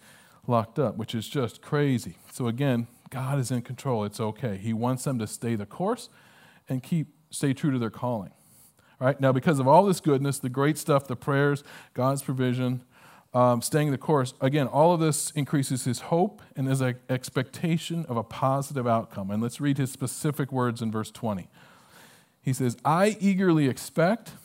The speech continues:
and hope that I will in no way be ashamed, but will have sufficient courage, so that now, as always,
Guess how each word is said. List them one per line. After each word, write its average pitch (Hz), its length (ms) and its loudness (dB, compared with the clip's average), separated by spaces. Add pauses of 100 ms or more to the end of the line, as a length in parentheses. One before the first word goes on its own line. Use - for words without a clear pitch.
(240)
and 139 180 0
hope - 400 -4 (1080)
that 123 160 4
I 143 160 8
will 180 200 4
in 143 120 4
no 147 200 4
way 165 200 6
be 131 160 2
ashamed, 120 640 -2 (440)
but 135 80 2
will 131 120 2
have 123 220 0
sufficient 160 560 -4
courage, 110 580 -6 (420)
so 120 180 -6
that 113 140 -2
now, 156 560 2 (120)
as 127 180 0
always, 110 640 0